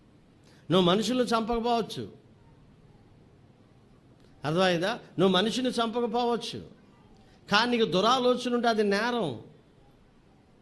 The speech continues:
నువ్వు నేరస్తుడు అని దేవుడు చెప్తాడట.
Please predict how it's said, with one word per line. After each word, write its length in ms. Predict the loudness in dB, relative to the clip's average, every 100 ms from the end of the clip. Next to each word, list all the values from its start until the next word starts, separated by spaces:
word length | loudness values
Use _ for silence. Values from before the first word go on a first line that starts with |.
| _ _ _ _ -20 -8 2
నువ్వు 120 | 4
నేరస్తుడు 680 | 4 2 2 2 0 0 0
అని 160 | 0 2
దేవుడు 260 | 2 2
చెప్తాడట. 560 | 0 -2 -2 -4 -4